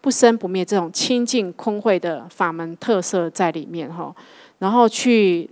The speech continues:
了解，好，这个第一义谛，一切法无自性，然后平等不可得，好，等等这样子的一个不二的法门哈。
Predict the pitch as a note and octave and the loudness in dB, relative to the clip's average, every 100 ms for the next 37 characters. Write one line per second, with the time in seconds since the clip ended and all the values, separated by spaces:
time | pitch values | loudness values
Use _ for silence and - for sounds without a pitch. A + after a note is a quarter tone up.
0 | G3+ F3+ A3 A#3 F#3 A#2 - - _ _ | 2 4 2 2 0 -2 -8 -20 _ _
1 | _ - - G#3 G3 - A#3+ A#3 A#3 G3+ | _ -12 -4 -2 0 2 2 2 0 -2
2 | A3 G#3 F3 - _ _ _ _ _ _ | -2 -4 -4 -8 _ _ _ _ _ _
3 | _ _ _ _ _ G#3+ - C#4+ A3 - | _ _ _ _ _ -4 4 6 6 6
4 | F3 D3+ F3+ _ _ _ _ _ _ _ | -4 -4 -10 _ _ _ _ _ _ _
5 | _ _ _ G3+ G3+ B3+ A3+ - G#3+ E3+ | _ _ _ 0 2 2 2 2 0 -2
6 | - - F3 F#3 E3+ - - F3 G3+ G#3 | -6 -10 -2 -2 -2 -6 -6 -4 0 4
7 | F3 - - _ A3+ - F3 D3 D3+ C#3+ | 2 2 -16 _ -4 -2 -4 -4 -6 -6
8 | D#3+ - - - - - F#3 G#3 F#3+ E3 | -10 -18 -20 -14 -10 -4 -2 0 -2 0
9 | A#3 G3 - E3 D#3+ E3+ D#3+ F#3 F3+ A3+ | 0 0 -4 -8 -6 -6 -4 0 2 2
10 | F3+ E3+ - E3+ C3+ C3+ - E3+ - | 2 -4 -4 -6 -6 -10 -14 -14 -16